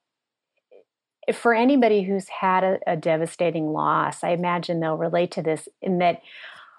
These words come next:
I kind of thought of loss as being linear and grief as linear, that you just sort of grieved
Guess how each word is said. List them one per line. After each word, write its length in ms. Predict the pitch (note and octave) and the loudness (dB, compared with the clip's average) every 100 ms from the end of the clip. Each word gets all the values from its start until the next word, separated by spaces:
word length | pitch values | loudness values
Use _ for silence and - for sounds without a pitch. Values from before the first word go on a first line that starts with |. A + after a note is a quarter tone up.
| _ - | _ 2
I 160 | B3 | 2
kind 240 | C#4 D#4 D4+ | 2 2 2
of 80 | |
thought 220 | - G#3+ G3+ | 2 2 2
of 100 | F#3 | 2
loss 320 | E3+ E3+ - | 2 2 -2
as 100 | D#3+ | -6
being 340 | F3+ E3+ D#3+ | -4 -4 -2
linear 600 | D#3 D#3+ F#3 G3 G#3 A#3 _ _ _ - | -2 -2 -2 0 -2 -4 _ _ _ -4
and 160 | F3 | -4
grief 400 | - D#3 E3+ G3 | -2 0 0 0
as 160 | G3 F#3 | -2 -2
linear, 440 | G#3 G#3+ A3 A3 | -2 0 0 0
that 220 | G#3 G3 F#3+ | 2 0 2
you 120 | G3+ | -2
just 360 | - B3 B3 | 2 2 2
sort 200 | - A#3 | 0 0
of 260 | G#3 E3+ E3 | 0 -2 -6
grieved 840 | F#3 E3+ F3 F3 G3 A3+ A3 - | -4 0 2 2 2 0 -4 -16